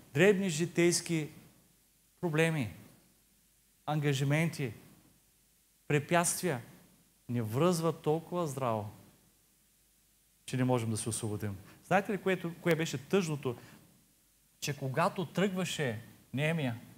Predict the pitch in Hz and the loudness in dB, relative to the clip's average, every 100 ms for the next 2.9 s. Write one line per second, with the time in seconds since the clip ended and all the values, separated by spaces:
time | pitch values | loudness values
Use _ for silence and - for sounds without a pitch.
0 | - _ _ _ - 170 160 170 170 165 | -20 _ _ _ -4 -2 0 2 2 2
1 | 160 - 127 143 175 160 139 156 170 151 | -4 -6 -2 2 2 2 -2 -2 0 0
2 | 127 135 127 113 160 139 151 151 151 | 0 -2 -2 2 2 2 -2 -2 -4